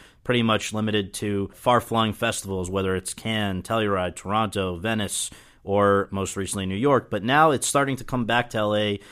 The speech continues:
Uh, we're gonna have more and more events and activities here, and The Martian is gonna be part of that. Is pseudo events, as one scholar,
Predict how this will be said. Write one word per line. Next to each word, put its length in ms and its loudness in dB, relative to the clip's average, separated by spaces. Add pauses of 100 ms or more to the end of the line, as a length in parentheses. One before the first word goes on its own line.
(240)
Uh, 320 -2
we're 100 -4
gonna 160 -4
have 160 -6
more 240 0
and 80 0
more 360 0
events 500 -4
and 260 -6 (480)
activities 600 -4
here, 420 2 (360)
and 480 0 (420)
The 80 -4
Martian 460 0
is 200 -2
gonna 180 -2
be 160 -4
part 240 0
of 80 -2
that. 200 0
Is 120 -2
pseudo 480 6
events, 560 0
as 240 -2
one 160 0
scholar, 580 0